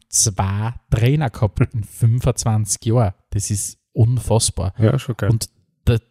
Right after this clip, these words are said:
Speaker 1: und daraus baust du halt wirklich, und ich hab ein paar so Videos gesehen von, der Sohn hat da ein schönes Feature gehabt über das alte Dreisamstadion. Und du hast gesehen, wie das ausgeschaut hat noch vor dreißig Jahren. Das war halt, das war halt irgendein schon ambitionierter, aber doch ein Provinzclub,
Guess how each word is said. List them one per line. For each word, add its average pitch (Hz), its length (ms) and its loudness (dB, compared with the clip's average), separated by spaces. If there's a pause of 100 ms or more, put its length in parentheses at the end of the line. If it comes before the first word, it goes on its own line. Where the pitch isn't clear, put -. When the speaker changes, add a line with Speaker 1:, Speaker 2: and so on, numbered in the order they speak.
(160)
Speaker 1:
und 123 180 -2
daraus 131 460 2
baust 110 280 -2
du - 40 2
halt 110 80 0
wirklich, 143 220 0
und 110 120 2
ich 110 40 4
hab 110 80 2
ein 110 80 2
paar 110 100 2
so 101 180 0
Videos 117 300 2
gesehen 110 260 0
von, 101 580 -4 (180)
der 110 80 4
Sohn 120 280 4
hat 131 140 2
da 110 60 4
ein - 20 6
schönes 113 320 0
Feature - 340 -4
gehabt - 220 -2
über 104 140 -2
das 104 120 -2
alte 107 260 -2
Dreisamstadion. 107 760 0 (800)
Und 104 100 0
du 120 40 4
hast 120 100 2
gesehen, 123 300 -2 (400)
wie - 80 2
das 120 120 6
ausgeschaut 151 460 2
hat 120 60 -4
noch 113 100 4
vor 117 120 2
dreißig 101 480 0
Jahren. 107 200 4
Das 107 140 4
war 110 80 6
halt, 113 160 4 (300)
das - 140 0
war 117 120 6
halt 117 120 2
irgendein 139 560 2 (400)
schon 127 360 2
ambitionierter, 117 800 2
aber 113 120 4
doch - 240 2
ein - 140 -4
Provinzclub, 151 960 2